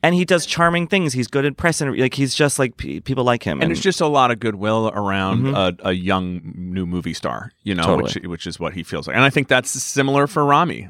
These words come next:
Speaker 2: It's like these, these are, you know, Hollywood needs people like that who are, and frankly, Bradley Cooper, you know,
Speaker 1: Yeah.
Speaker 2: th-, all these people are in interesting transitions in their career where Hollywood's, like, rooting for them to get to the next level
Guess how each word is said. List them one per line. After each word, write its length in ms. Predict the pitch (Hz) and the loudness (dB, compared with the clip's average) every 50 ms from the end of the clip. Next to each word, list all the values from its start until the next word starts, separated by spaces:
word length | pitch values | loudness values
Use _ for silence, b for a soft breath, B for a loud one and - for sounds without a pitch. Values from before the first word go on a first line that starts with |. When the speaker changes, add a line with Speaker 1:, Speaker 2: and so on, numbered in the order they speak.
| _ | _
Speaker 2:
It's 200 | - 107 - - | -8 -8 -6 2
like 280 | 120 117 110 104 - - | 2 4 4 2 0 -4
these, 260 | - 123 127 123 - | -2 -2 -2 -2 -4
these 240 | - 135 135 135 - | -4 -4 -2 2 2
are, 220 | 147 131 127 120 - | 2 2 2 0 -4
you 120 | - 131 127 | -6 -2 -2
know, 80 | 107 | -2
Hollywood 420 | 104 120 123 135 147 151 147 127 110 | 0 2 2 2 2 2 0 0 0
needs 320 | 110 117 123 123 117 - | 2 2 2 2 2 -2
people 300 | - - 120 113 - 113 | -2 -2 0 2 2 2
like 220 | 98 90 87 85 | 2 2 0 0
that 320 | - 85 80 80 78 - B B B B B B B B B | -2 0 0 0 -2 -4 B B B B B B B B B
who 180 | - 110 101 | -4 -2 2
are, 340 | 98 95 95 92 92 92 98 - | 4 4 4 4 2 0 0 -2
and 220 | 127 123 123 120 | -2 -4 -4 -2
frankly, 560 | - 135 127 143 - - 135 135 135 135 135 | 0 0 0 0 0 -2 -2 0 0 0 -2
Bradley 320 | 127 - - 135 135 135 147 | -2 0 0 0 0 0 -2
Cooper, 460 | - 160 160 160 - - - - _ | 0 0 0 0 -2 -8 -8 -10 _
you 140 | - 110 107 | -6 -4 0
know, 160 | 107 107 107 | 2 4 4
Speaker 1:
Yeah. 80 | - 160 135 | 6 4 4
Speaker 2:
th-, 100 | 120 117 | 2 2
all 160 | 139 143 143 156 | 4 4 6 6
these 160 | 175 160 - | 4 2 4
people 260 | - 165 156 - 139 131 | 2 2 4 6 4 6
are 120 | 117 120 | 6 6
in 220 | 120 117 113 113 113 | 4 4 2 0 0
interesting 640 | - 120 127 - - 123 - - 127 117 110 104 | 0 0 0 0 -2 -4 -2 0 0 0 0 0
transitions 720 | 98 - - - 120 104 98 98 117 110 - 120 107 101 107 | -4 -6 -6 -4 -4 -2 0 0 0 0 0 -4 -4 -2 -2
in 60 | 98 | -2
their 140 | 98 92 90 | -2 -4 -4
career 500 | - - 101 95 104 107 104 98 92 87 | -4 -6 -4 -2 0 0 2 2 0 0
where 180 | 82 92 90 | -2 -2 -4
Hollywood's, 420 | 87 95 107 98 98 98 98 87 85 | 0 2 2 2 2 2 -2 -2 -4
like, 140 | 98 92 - | -6 -6 -4
rooting 380 | 98 104 113 113 117 107 101 | -6 -6 -2 -2 -2 -4 -4
for 120 | - 117 98 | -4 -2 -2
them 200 | 101 95 92 92 | -2 -2 -4 -6
to 80 | 98 | -4
get 180 | - 104 101 - | -2 -2 -2 -2
to 80 | 104 | -4
the 80 | 90 92 | -6 -4
next 180 | 98 92 - - | -6 -4 -2 0
level 280 | 107 101 95 92 B | 0 0 0 -2 B